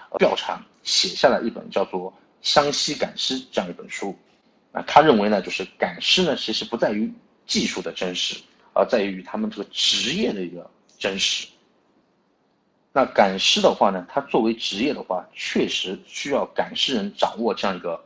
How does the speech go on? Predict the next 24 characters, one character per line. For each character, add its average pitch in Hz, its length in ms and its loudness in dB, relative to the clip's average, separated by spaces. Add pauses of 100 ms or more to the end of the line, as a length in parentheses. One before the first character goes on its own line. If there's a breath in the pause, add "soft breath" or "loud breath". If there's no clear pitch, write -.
(140)
防 - 340 -2
腐 - 220 -16
的 - 60 -18
这 214 120 -4
样 202 80 -4
一 214 40 -6
个 220 100 -8
技 - 180 -4
术， - 160 -12 (420 loud breath)
而 165 140 6
且 - 120 0
呢， 123 100 -4 (200)
胆 90 240 0
子 160 140 -6
肯 - 220 -10
定 95 100 -6
是 95 120 -2
要 90 100 -4
大 - 200 0 (460 loud breath)
啊， - 220 -8 (120)
力 139 180 0
气 - 200 -2
要 92 120 -8
大， - 200 2